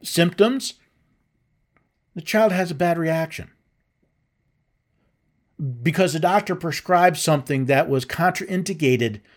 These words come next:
with the treatment the minor was receiving for the S T D.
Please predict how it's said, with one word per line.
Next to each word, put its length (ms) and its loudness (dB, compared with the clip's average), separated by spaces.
with 260 0
the 280 2
treatment 800 -2
the 100 0
minor 400 2
was 200 2
receiving 560 -2
for 140 -8
the 140 -2
S 120 0
T 220 -10
D. 400 -6